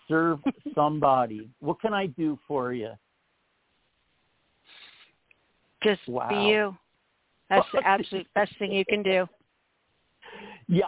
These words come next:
Speaker 1: Iris Dement
Speaker 2: Yeah.
Speaker 1: is musical perfection. She's part of John Prine, and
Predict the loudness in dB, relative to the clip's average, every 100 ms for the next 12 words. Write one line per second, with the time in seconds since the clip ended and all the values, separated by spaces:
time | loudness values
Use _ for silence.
0 | 0 -2 -2 -4 -6 -4 0 2 2 0
1 | -2 -4 -4 -4 -6 -4 -2 0 -2 -4
2 | -4 -4 -4 -6 -8 -8 -8 -12 -12 -12
3 | -16 -14 -14 -18 _ -20 -16 -14 -6 -2
4 | -2 -4 -4 0 0 -2 -6 -4 -2 -4
5 | -10 -12 -18 -20 _ _ _ _ _ _
6 | -12 -8 -6 -8 -10 -16